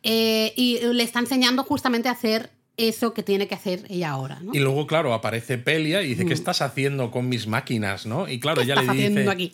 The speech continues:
Speaker 1: <laughs>
Speaker 2: le dice, "No, es que mira, eh, como tenía que reinicializar el array de comunicación en varias ocasiones,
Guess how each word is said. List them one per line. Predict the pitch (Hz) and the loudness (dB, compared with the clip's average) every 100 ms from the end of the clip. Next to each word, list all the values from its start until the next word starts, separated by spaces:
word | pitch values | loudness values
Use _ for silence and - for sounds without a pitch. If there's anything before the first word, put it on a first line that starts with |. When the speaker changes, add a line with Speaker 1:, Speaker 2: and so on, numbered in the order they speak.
| - | -6
Speaker 1:
<laughs> | 240 - - | -6 -4 -2
Speaker 2:
le | 120 | 0
dice, | 123 311 117 113 | 2 2 0 -2
"No, | 127 175 | -2 -2
es | 151 | -2
que | - 160 | -2 -2
mira, | 156 135 104 117 | 0 0 -2 -4
eh, | 110 107 107 107 110 107 | -4 -2 -2 -2 -4 -6
como | 107 104 101 | -6 -6 -6
tenía | 104 107 135 156 | -4 -2 -4 -4
que | 165 160 151 | -2 -2 -2
reinicializar | 143 143 143 135 - 123 120 117 135 151 131 | 0 0 0 -2 0 0 0 0 0 0 0
el | 120 113 104 104 101 | -4 -2 -2 -2 -2
array | 101 90 107 113 120 | -4 -4 -2 0 0
de | 117 113 107 | 0 -2 -2
comunicación | 117 113 110 104 101 - 120 135 120 - - - | -2 -2 -2 -2 -6 -4 -2 0 -2 -10 -14 -6
en | 101 | -2
varias | 110 127 139 | 0 -2 -4
ocasiones, | 127 127 - 139 135 185 | -6 -6 -2 0 0 -2